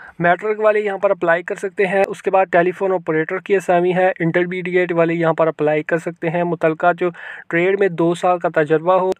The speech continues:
मेल और फीमेल दोनों अप्लाई कर सकते हैं। उसके बाद लेडी हेल्थ विजिटर की असामी है, मैट्रिक वाले अप्लाई कर सकते हैं। उसके बाद यहाँ पर असिस्टेंट स्टोर कीपर की असामी है, लाइब्रेरियन, सीनियर टाइम कीपर की असामी है, ला-,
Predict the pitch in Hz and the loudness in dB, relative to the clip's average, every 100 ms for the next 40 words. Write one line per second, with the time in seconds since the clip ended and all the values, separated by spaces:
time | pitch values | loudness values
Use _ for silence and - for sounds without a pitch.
0 | 151 160 185 208 202 202 196 185 180 180 | -4 0 2 2 0 0 0 0 -2 0
1 | 170 156 156 143 156 151 - 147 143 - | 2 2 2 0 -4 -6 -2 -2 -2 0
2 | 185 190 175 196 196 170 190 190 180 165 | 0 0 -2 -4 -4 0 0 0 -4 -4
3 | 165 196 214 196 214 202 - 175 185 180 | -2 -2 -2 -4 -2 -2 0 -2 0 0
4 | 196 190 160 165 170 196 196 190 196 180 | 0 0 0 0 0 -2 0 0 0 0
5 | 170 175 180 185 175 175 185 180 - 220 | 0 0 -8 -8 -4 -2 0 -2 0 2
6 | 220 214 202 196 202 202 165 160 - 190 | 4 2 -2 0 -2 -4 -8 -10 -6 -4
7 | 196 - 175 170 175 175 185 190 190 175 | -4 -4 0 0 -2 -6 -4 -4 -2 -2
8 | 175 170 175 180 175 160 156 156 156 160 | 0 0 0 0 0 2 4 4 2 0
9 | 160 175 190 196 - - 196 208 220 208 | 0 2 2 2 -2 0 2 4 4 2
10 | - 185 180 185 196 - 170 170 190 180 | 0 2 4 2 -2 -4 -6 0 0 0
11 | 185 - 170 180 175 180 180 180 160 | -2 0 0 0 0 2 0 0 0